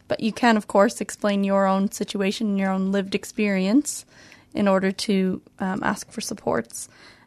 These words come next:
And they also decide based on your goals. So it's really, really important to have a,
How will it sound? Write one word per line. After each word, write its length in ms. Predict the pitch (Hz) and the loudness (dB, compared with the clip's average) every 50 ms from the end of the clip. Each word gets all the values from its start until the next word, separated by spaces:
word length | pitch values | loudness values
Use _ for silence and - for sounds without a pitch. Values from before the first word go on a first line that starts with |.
| _ _ _ - | _ _ _ 0
And 320 | 214 214 208 202 190 - - _ _ _ _ _ | 2 2 2 0 -2 -6 -14 _ _ _ _ _
they 180 | - 226 226 226 | 6 8 8 10
also 260 | - 240 247 - - | 8 6 4 4 0
decide 380 | 262 240 262 - - 247 233 202 | 0 0 0 4 4 4 6 6
based 300 | 220 214 220 - - 220 | 4 2 2 2 0 0
on 120 | 214 202 | 0 2
your 120 | 202 202 190 | 0 0 -2
goals. 640 | 190 - 208 202 202 208 202 233 226 - - - _ _ - - - _ | 0 0 2 2 2 2 0 -2 -4 -6 -10 -16 _ _ -20 -20 -20 _
So 240 | - - 208 202 | -2 2 4 4
it's 220 | 202 - - - - | 4 2 -2 -4 0
really, 200 | 233 247 254 254 | 2 2 4 4
really 220 | 233 240 233 226 | 4 4 4 6
important 460 | 226 226 226 - 220 208 208 226 220 | 4 2 2 2 0 0 0 -4 -4
to 80 | - 220 | -4 -2
have 160 | 208 226 190 | -2 0 2
a, 180 | 202 202 196 | 2 2 2